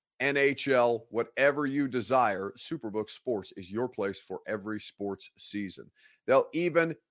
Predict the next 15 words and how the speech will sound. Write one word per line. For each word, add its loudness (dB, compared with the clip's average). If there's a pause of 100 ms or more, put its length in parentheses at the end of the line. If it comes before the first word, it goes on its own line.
give 2
you 0
two 0
hundred 2
and -6
fifty -2
dollars 6
in -2
bonus 4
bets 4 (280)
when -4
you -2
sign 4
up, 2 (220)
deposit, 4